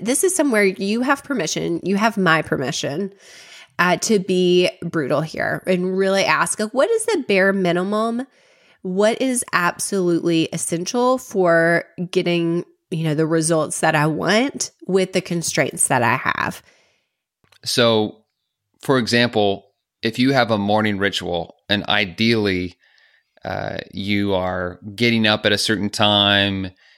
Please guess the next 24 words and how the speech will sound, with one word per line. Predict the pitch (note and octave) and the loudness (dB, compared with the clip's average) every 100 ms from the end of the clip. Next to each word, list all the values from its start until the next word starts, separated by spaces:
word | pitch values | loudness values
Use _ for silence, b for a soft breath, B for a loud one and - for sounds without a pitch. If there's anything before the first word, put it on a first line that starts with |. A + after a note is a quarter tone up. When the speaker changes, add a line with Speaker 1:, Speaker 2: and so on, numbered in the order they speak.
| b | b
Speaker 2:
you're | - F#2+ F2+ F2 F2 | -8 -4 -2 -4 -6
reading, | F2 A2 D3+ C#3 A#2+ G#2+ G2 F2 F2 E2+ | -8 -2 0 2 2 2 0 -2 -6 -8
you're | F2+ F#2+ F2 E2+ E2+ E2+ - | -6 -4 -4 -4 -8 -10 -4
doing | A2 G#2 G2 | -2 -2 -4
some | G2 F#2 F#2+ | -6 -6 -4
yoga | B2 C#3+ B2 A2+ G2 F2+ | 0 2 2 2 4 4
or | E2+ E2+ E2 D#2+ _ _ _ - - - G#2 | 2 -2 -4 -8 _ _ _ -20 -20 -20 -2
that | A#2+ A2+ | 0 0
sort | - A2 | 0 -2
of | G2+ | 0
thing, | G2+ G2+ F#2+ F#2 - | 2 2 0 -4 -2
and | G#2 G2 F2 - b b b b b | 0 0 -6 -12 b b b b b
your | A2+ C#3 | 0 2
ritual | C3+ C#3 A#2 G#2 | 2 2 2 2
ideally, | G2 G2 G#2 F#2+ F2 | 2 2 2 0 -2
like, | F#2 A2 | -4 0
my | A#2+ D3+ | 2 2
morning | A#2+ A2+ C3 B2 | 2 2 2 0
ritual | C3 C#3 C#3 D3+ D3 _ _ _ _ | 0 0 0 0 -4 _ _ _ _
ideally | G#2 G#2 E2+ G2 G#2+ C#3 G3 G3+ _ _ _ _ - | -2 -2 -2 -2 0 0 -2 -4 _ _ _ _ 0
is | A#2+ G#2 - - _ _ - | 2 2 -4 -8 _ _ -16
about | G#2+ C3 F#3 | -6 0 0
ninety | G#2+ G#2 B2+ G2+ | 2 0 0 0
minutes. | E2+ F#2 - - - | 0 -2 -4 -10 -12